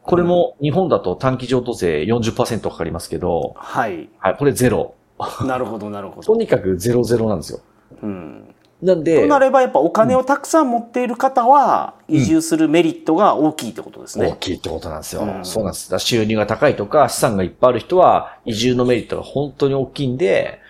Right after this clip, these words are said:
Speaker 2: うん。
Speaker 1: 富裕層が、あの、世界で一番増えているのがドバイなんですね。
Speaker 2: はい、はい、はい、はい。
Speaker 1: はい。世界一位なんですよ。確か、えっとね、富裕層が六千七百人純増したのかな、去年。
Speaker 2: うん、うん、うん。
Speaker 1: うん、ぐらいの、あの、億万長者が、そんだけドバイに集まってきてると。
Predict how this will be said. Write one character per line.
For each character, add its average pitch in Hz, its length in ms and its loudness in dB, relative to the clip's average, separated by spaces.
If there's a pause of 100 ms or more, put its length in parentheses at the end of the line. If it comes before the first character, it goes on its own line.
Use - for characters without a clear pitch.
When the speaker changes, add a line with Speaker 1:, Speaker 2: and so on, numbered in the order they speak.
(100)
Speaker 2:
う 110 40 -10
ん。 98 280 -6
Speaker 1:
富 151 120 0
裕 156 120 4
層 95 260 0
が、 78 340 -6
あ 87 80 -8
の、 87 60 -6
世 - 140 -4
界 101 240 0
で 85 100 -6
一 120 320 -4
番 131 240 0
増 135 220 -2
え 123 60 0
て - 120 -8
い 87 40 -2
る 78 100 -8
の 92 100 -4
が 127 300 2
ド 117 100 0
バ 87 140 -2
イ - 100 -10 (140)
な 85 100 -8
ん 80 40 -12
で 80 80 -14
す - 100 -14
ね。 - 140 -8
Speaker 2:
は 117 200 -4
い、 104 60 -6
は 85 160 -12
い、 71 40 -18
は - 160 -20
い、 - 40 -20 (120)
は - 120 -6
い。 - 20 -4
Speaker 1:
は - 60 -8
い。 - 20 -
世 - 160 2
界 165 180 4
一 - 220 -2
位 123 40 0
な 90 80 -2
ん - 20 -8
で - 60 -12
す - 100 -10
よ。 - 100 -8
確 156 180 -8
か、 92 80 2
え 85 60 0
っ 87 40 -6
と 85 180 -6
ね、 87 120 -10
富 - 160 -8
裕 185 80 0
層 180 140 -8
が 151 80 0
六 - 200 -2
千 151 180 -4
七 104 180 -2
百 - 260 -4
人 90 220 -4
純 104 240 -2
増 107 160 -2
し - 80 -8
た 104 120 -4
の 78 60 -8
か - 140 -8
な、 107 140 -4
去 87 140 -8
年。 - 180 -10 (160)
Speaker 2:
う 107 40 -12
ん、 107 40 -8
う 113 40 -8
ん、 - 20 -8
う - 20 -8
ん。 110 640 -8
Speaker 1:
う 117 60 -8 (160)
ん、 - 20 -6
ぐ 104 80 -2
ら 80 160 -4
い - 160 -10
の、 90 380 -4
あ 92 120 -4
の、 87 140 -4
億 107 160 -2
万 123 160 0
長 123 160 0
者 95 160 -2
が、 110 460 2
そ - 180 -4
ん 139 60 -2
だ 143 100 0
け 123 420 0
ド 120 80 2
バ 107 160 0
イ 73 60 -8
に - 120 -8
集 - 160 -10
ま 98 100 -2
っ - 40 -12
て - 80 -10
き - 80 -18
て - 80 -20
る - 100 -14
と。 - 280 -12